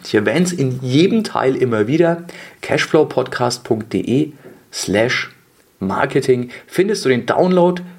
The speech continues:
zu jeder Folge. Da hast du dann entsprechend das Arbeitspapier, wo du dich viel leichter tust, das Ganze durchzugehen.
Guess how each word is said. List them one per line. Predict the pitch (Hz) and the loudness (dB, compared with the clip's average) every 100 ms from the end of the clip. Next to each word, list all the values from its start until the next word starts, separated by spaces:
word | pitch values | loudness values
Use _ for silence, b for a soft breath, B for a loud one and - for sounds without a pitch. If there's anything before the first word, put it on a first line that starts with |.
| - | -14
zu | - 123 | -2 0
jeder | 120 131 139 | 2 2 2
Folge. | - - 147 170 196 202 - - _ b b b b _ | 0 0 2 2 0 -2 -12 -20 _ b b b b _
Da | - 113 - | -6 -4 -2
hast | 113 - | -4 -2
du | 131 | 0
dann | 110 107 | 0 0
entsprechend | 104 - 104 127 127 - B B - | -2 -2 -2 -2 -4 -6 B B -6
das | - - | -4 -2
Arbeitspapier, | - 147 175 156 - 135 127 147 147 143 143 B | 0 2 4 2 0 -2 -2 2 2 2 -2 B
wo | 120 | 2
du | 117 | 2
dich | 107 - | 0 -2
viel | 117 110 | 0 0
leichter | - - - 117 | 0 0 2 0
tust, | - 113 | 0 -2
das | 95 - | -2 0
Ganze | 101 104 | 0 0
durchzugehen. | - 73 - - 78 82 | 0 -4 -4 -6 -4 -6